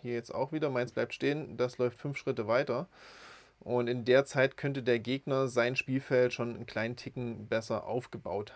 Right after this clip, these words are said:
haben. Ich spiele jetzt hier gerade nur allein, deshalb ist im, bei Grün nichts passiert. Aber ich zeige euch das dann mal. Ähm, was ich auch noch recht interessant finde,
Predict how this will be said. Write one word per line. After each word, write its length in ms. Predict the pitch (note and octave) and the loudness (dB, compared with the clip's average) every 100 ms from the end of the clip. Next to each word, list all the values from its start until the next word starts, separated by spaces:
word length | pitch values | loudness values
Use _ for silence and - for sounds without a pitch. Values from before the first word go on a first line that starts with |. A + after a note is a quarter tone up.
| - | -2
haben. 400 | A2 C3 B2 G2+ - - - - _ - | 6 6 4 -10 -18 -20 -20 -20 _ -8
Ich 180 | - | -6
spiele 200 | - D#3 | -2 6
jetzt 100 | D#3+ | 8
hier 80 | E3 | 8
gerade 300 | C3+ C#3 D3+ | 8 8 8
nur 100 | C#3+ | 4
allein, 260 | C3+ C3+ D3+ | 6 6 6
deshalb 280 | C#3+ C3 B2+ | 4 2 0
ist 80 | C3 | -4
im, 160 | C3 - _ | -4 -6 _
bei 140 | C3 B2+ | 6 6
Grün 300 | B2 D3+ D3 | 6 2 2
nichts 180 | C#3 | -2
passiert. 540 | - A#2+ - D#3 G3 - _ _ _ _ _ _ _ _ _ - - - | -2 -4 0 4 4 4 _ _ _ _ _ _ _ _ _ -20 -20 -18
Aber 800 | - A#2 B2 B2 B2 B2 B2 A#2+ - | -6 4 6 8 8 8 6 4 0
ich 220 | B2+ - | -10 -8
zeige 300 | - A#2+ B2+ | -2 0 0
euch 140 | C3 - | -2 0
das 200 | B2 - | -4 -2
dann 220 | B2 B2 | -4 0
mal. 360 | A#2+ B2 A#2+ C3 - - - - | 2 4 4 -2 -18 -20 -20 -14
Ähm, 680 | B2 A2+ A2+ A2+ A2+ A#2 G#2 - - G1+ G1+ G1+ G#1 B1 - D2 _ _ _ - _ - - _ _ - | -6 -2 -2 -2 -6 -8 -10 -14 -20 -20 -20 -20 -20 -20 -20 -20 _ _ _ -20 _ -20 -20 _ _ -4
was 160 | C3 | -2
ich 160 | B2+ B2 | -2 2
auch 100 | C#3 | 6
noch 180 | C#3+ C3 | 6 6
recht 200 | B2+ - | 2 0
interessant 500 | C3+ C3 - B2+ C#3+ | -2 0 2 0 0
finde, 520 | - D3+ D3 D3 D3 | 0 0 4 4 4